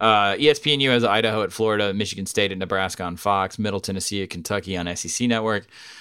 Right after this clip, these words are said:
Big Ten Network has Northwestern at Minnesota. Ohio State goes to Maryland on A B C. Penn State goes to Rutgers on Big Ten Network. Pittsburgh goes to Wake Forest on the regional A C C, whatever.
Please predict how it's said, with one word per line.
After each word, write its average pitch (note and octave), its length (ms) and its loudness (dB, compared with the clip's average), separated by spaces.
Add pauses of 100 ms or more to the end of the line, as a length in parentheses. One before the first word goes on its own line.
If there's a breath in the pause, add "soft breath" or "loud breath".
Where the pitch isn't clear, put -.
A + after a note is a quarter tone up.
(540 loud breath)
Big A2 300 4
Ten A#2+ 320 2
Network A#2 420 2
has G2+ 220 0
Northwestern F2+ 580 -6
at - 240 -10
Minnesota. A#2+ 640 0
Ohio F2 300 -6
State F2 320 -2
goes - 160 -8
to F2 100 -10
Maryland G#2 380 -2
on F#2+ 80 -4
A F2+ 80 -4
B E2 160 -8
C. A2+ 300 -4
Penn G2+ 220 -4
State F#2 260 -2
goes E2+ 220 -8
to E2+ 100 -12
Rutgers A2 480 -2
on F2+ 100 -6
Big F2 220 -10
Ten A#2+ 240 0
Network. A2+ 440 -2
Pittsburgh G2 380 -6
goes F2+ 200 -4
to F2+ 100 -6
Wake D#2 160 -10
Forest A#2 520 0
on F2 920 -6
the E2+ 120 -4
regional G2+ 560 -4
A G2+ 140 -2
C G2+ 160 -8
C, G2+ 300 -2
whatever. G2+ 560 -2